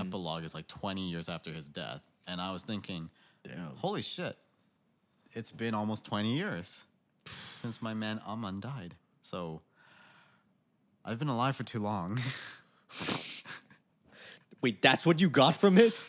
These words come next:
Speaker 1: Yeah. My baby
Speaker 2: That
Speaker 1: brother's
Speaker 2: you've lived
Speaker 1: starting,
Speaker 2: too long? <laughs>
Speaker 1: my baby brother's starting high school, dude.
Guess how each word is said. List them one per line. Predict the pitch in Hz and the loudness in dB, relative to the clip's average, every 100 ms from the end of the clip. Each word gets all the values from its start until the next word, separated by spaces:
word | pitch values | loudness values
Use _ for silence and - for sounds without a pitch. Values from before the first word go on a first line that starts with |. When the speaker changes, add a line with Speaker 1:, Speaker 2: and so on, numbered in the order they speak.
| - - | -18 -8
Speaker 1:
Yeah. | 117 180 190 196 - - - - - - - _ | 0 2 2 0 -4 -10 -12 -14 -14 -16 -20 _
My | 123 | 2
baby | 156 170 | 4 6
Speaker 2:
That | 139 | 8
Speaker 1:
brother's | 123 123 | 8 6
Speaker 2:
you've | 117 | 8
lived | 143 170 113 | 8 8 4
Speaker 1:
starting, | 156 117 | 2 4
Speaker 2:
too | |
long? | 113 - - 165 170 - | 2 4 2 2 -2 -8
<laughs> | - - | -20 -10
Speaker 1:
my | 127 | -4
baby | 123 151 | -2 0
brother's | 107 107 107 - | 2 2 0 -2
starting | 110 95 | -4 -4
high | 85 95 | -2 -4
school, | 98 - 101 | -4 -4 -4
dude. | 95 95 90 | -2 -2 -4